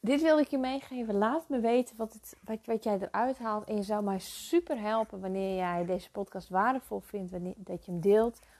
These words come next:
op social media met anderen. Tag mij er gerust in.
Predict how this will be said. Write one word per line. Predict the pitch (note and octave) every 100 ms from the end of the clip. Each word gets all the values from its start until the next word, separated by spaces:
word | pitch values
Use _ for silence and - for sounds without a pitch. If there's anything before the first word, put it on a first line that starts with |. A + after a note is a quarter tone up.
| _
op | - B3
social | - A#3+ G#3+ A3
media | G3+ G3 G3
met | F#3+ A3 A3
anderen. | G#3 G3+ G3 G3+ -
Tag | B3 B3+
mij | A3+ G#3+
er | A3
gerust | - G#3 G#3 G#3 -
in. | F#3+ F#3+